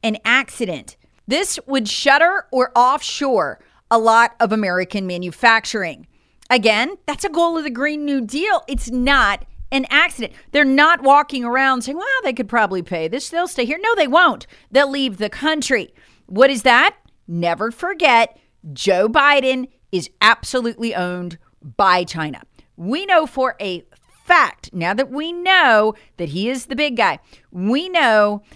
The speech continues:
that he got ten percent and twenty percent in these deals, right? So what does that mean? China has the compromise on him. He broke the law. He did not report his share of those deals to the I R S,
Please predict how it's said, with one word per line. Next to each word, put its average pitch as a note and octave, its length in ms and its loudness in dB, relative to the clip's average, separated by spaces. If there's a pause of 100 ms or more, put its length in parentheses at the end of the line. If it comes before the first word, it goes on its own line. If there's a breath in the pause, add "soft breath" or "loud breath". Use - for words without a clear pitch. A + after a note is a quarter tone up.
(120)
that F#3+ 400 0
he A#3+ 200 -8
got C4 280 4
ten A#3+ 360 -4
percent C4+ 420 -4
and G#3 100 -8
twenty B3 280 -8
percent G3 380 -10
in F#3 100 -12
these F3+ 240 -16
deals, C4 360 -4
right? G3+ 160 -2
So A3 100 -8
what A3 80 -2
does A3 100 -4
that G#3 200 0
mean? A#3 320 -4 (340 soft breath)
China A#3 440 -2
has A3 260 -4
the C4 100 -4
compromise B3 580 -2
on D#3 80 -8
him. D#3 140 -10 (220 soft breath)
He C#4 180 -4
broke F#3+ 520 0 (200)
the G3+ 200 -2
law. A#3+ 340 4 (140)
He G#3+ 280 -6 (100)
did D4 220 -6
not C4+ 360 -2 (480)
report B3 840 2 (340)
his D#4 380 -4
share D4+ 340 0
of G#3+ 100 -2
those A#3 280 0
deals C4 460 -4 (220)
to - 100 -12
the A3+ 180 0
I A3+ 200 4
R A#3 100 4
S, F#3+ 300 0